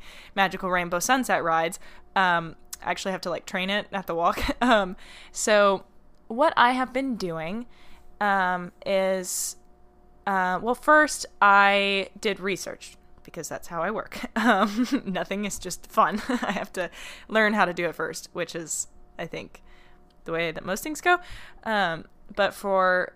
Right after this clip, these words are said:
Zoe, I got online because, wow, hi, we're all over the place. I have been following this account on Instagram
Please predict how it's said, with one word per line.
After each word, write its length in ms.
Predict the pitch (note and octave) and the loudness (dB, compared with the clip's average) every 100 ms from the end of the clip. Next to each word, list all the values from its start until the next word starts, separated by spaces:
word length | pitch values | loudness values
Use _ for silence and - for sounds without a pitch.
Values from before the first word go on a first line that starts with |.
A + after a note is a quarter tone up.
| - | -12
Zoe, 480 | G3 G#3 G3+ G3+ G#3 - | 0 4 6 4 0 0
I 540 | F3+ F3 F3+ F3+ F#3 | 2 4 4 0 -4
got 300 | - F3+ F#3 | 0 4 4
online 540 | - F#3+ G#3+ F3+ E3 F#3+ | 2 -2 -2 -2 -2 -4
because, 400 | G#3 G3 F3 - - - - - - - - - | -4 -4 -4 -6 -14 -20 -20 -20 -18 -18 -18 -6
wow, 180 | G3+ F3 | 0 0
hi, 280 | - F#3+ F3 | 4 2 2
we're 180 | E3+ - | -2 -4
all 140 | F3 | -2
over 140 | E3+ E3+ | -2 -6
the 60 | |
place. 260 | F#3 E3+ - - - - - - - - - - - | -4 -6 -6 -18 -20 -20 -18 -16 -16 -18 -20 -12 4
I 800 | G3+ G3 G3 G3 G3 G3 G3 - - - A3+ | 6 8 6 4 0 -2 -6 -8 -20 -18 -10
have 180 | A3 | -8
been 120 | G#3 A3+ | -6 -2
following 540 | B3 A3+ B3 C4 C4 | 2 4 2 -2 -2
this 180 | G#3+ - | -4 -6
account 400 | G3+ - G3 - | -8 0 0 0
on 120 | G3 | -4
Instagram 680 | - G3 F#3+ F3+ E3+ E3 F3+ | -6 -8 -8 -6 -6 -6 -8